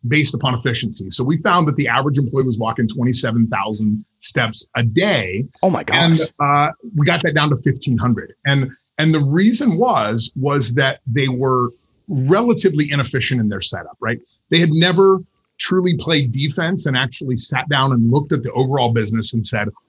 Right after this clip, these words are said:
Speaker 1: "Why do we keep this machine over on this side of the floor when the operators, the only people that are trained to operate it, are over here? Why do we have this machine in the center when it should be over here?" And we, we essentially played a little bit of a, you know, a game with all the employees. We,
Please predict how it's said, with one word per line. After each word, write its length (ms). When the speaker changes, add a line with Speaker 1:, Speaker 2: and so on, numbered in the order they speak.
Speaker 1:
"Why 320
do 80
we 160
keep 240
this 180
machine 320
over 260
on 120
this 200
side 200
of 100
the 80
floor 420
when 120
the 160
operators, 580
the 80
only 120
people 180
that 100
are 40
trained 280
to 60
operate 380
it, 80
are 160
over 240
here? 420
Why 220
do 100
we 160
have 360
this 220
machine 340
in 60
the 80
center 540
when 200
it 140
should 240
be 140
over 220
here?" 300
And 120
we, 180
we 100
essentially 560
played 340
a 60
little 260
bit 280
of 200
a, 160
you 80
know, 140
a 60
game 320
with 120
all 140
the 80
employees. 380
We, 180